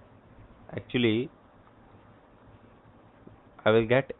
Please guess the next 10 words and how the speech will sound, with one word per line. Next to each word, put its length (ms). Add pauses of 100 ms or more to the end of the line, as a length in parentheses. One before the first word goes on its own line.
a 240
error 420 (200)
message, 400 (360)
that 200
is 80 (100)
object 380
reference 440
port 220
not 260
set 120